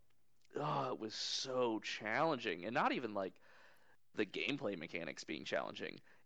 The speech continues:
emotionally challenging, constantly, constantly challenging, um, you know, my, my feelings of what right and wrong is at every step of the way. Masterpiece, dude.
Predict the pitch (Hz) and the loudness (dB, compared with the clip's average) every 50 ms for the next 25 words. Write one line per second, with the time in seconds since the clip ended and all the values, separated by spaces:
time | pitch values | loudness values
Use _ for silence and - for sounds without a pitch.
0 | - - - 113 120 120 120 110 104 110 113 135 - - - - 120 104 87 71 | -8 -2 0 0 2 0 -2 -2 2 4 6 6 6 6 4 2 0 -2 -4 -4
1 | 71 98 - - 113 98 104 104 101 92 90 - - - - - - - - - | -4 -4 -2 0 0 2 2 0 -2 -4 -6 -8 -8 -10 -16 -20 -20 -20 -20 -20
2 | - - - - - - - - - - 208 226 226 220 196 - - - 110 - | -16 -12 -8 -8 -6 -4 -4 -4 -2 2 4 6 6 6 6 2 0 -2 -2 -4
3 | - 62 67 53 - - - - - - - - - - - - - - - - | -4 -8 -10 -10 -12 -14 -16 -20 -20 -20 -20 -20 -20 -20 -20 -16 -12 -10 -8 -6
4 | - - - 208 202 208 214 220 - - - 117 - - 120 110 98 - - - | -6 -4 2 4 6 6 6 4 2 0 0 0 2 0 -2 -4 -4 -4 -4 0
5 | - 165 147 165 175 160 139 123 - 123 113 104 110 - - - - - - - | 2 6 6 8 6 6 4 2 0 0 0 -2 -4 -8 -12 -16 -20 -20 -20 -12
6 | - - - 120 113 110 110 107 - - 123 143 127 113 107 104 110 120 120 117 | -2 2 2 4 4 2 0 -2 -4 -2 2 4 6 6 4 4 2 2 4 4
7 | 117 117 120 120 120 120 117 - - - - - - - 135 127 113 104 110 - | 4 6 4 4 2 2 -2 -6 -12 -20 -20 -20 -12 -6 0 2 4 4 4 2
8 | - - - - 139 151 180 160 151 131 120 120 120 117 123 107 107 113 127 131 | 0 -6 -10 -6 2 4 4 4 4 4 0 0 -2 -2 -2 -2 2 4 4 4
9 | - 104 104 104 120 127 - - 113 110 107 107 123 135 131 120 107 95 90 80 | 4 4 4 4 4 4 4 2 0 2 4 6 6 6 4 4 0 -2 -2 -2
10 | 90 104 - - - - - - - - - - - - 127 - - - - 143 | -4 -6 -8 -12 -14 -18 -20 -20 -20 -20 -20 -4 0 2 2 2 2 2 4 4
11 | 160 156 135 117 107 - - - 110 98 - 90 90 80 - - - - - - | 4 4 2 0 -2 0 0 2 2 2 0 -2 -6 -6 -10 -10 -12 -16 -20 -20
12 | - - - - - - - - - - - - - - - - - - - - | -20 -20 -20 -20 -20 -20 -20 -20 -20 -20 -20 -20 -20 -20 -20 -20 -20 -20 -20 -20
13 | - - - - 123 - 135 131 127 127 123 117 113 107 - - - - - - | -20 -20 -20 -14 -10 -6 -4 2 4 6 6 6 6 4 0 -4 -8 -8 -10 -10
14 | - - - - - - - - | -10 -10 -8 -6 -6 -6 -8 -10